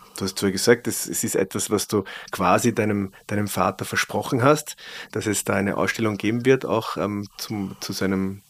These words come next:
runden Geburtstag. Aber, ähm, das Thema war nicht abgesprochen damals, nicht? Und ich glaube einfach, dass, dass die,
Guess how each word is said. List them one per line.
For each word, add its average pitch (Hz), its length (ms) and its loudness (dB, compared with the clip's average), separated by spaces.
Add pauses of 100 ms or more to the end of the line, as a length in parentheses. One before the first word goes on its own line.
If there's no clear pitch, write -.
(580)
runden 110 240 -2
Geburtstag. 117 560 2
Aber, 104 360 4 (840)
ähm, 95 320 0
das - 140 0
Thema 117 340 6
war 110 120 4
nicht 113 180 4
abgesprochen 90 580 2
damals, 64 380 -8
nicht? 104 200 -6 (340)
Und 92 200 -4
ich 95 140 -2
glaube 92 240 6
einfach, 104 280 2
dass, - 380 0
dass 98 300 0
die, 92 320 -2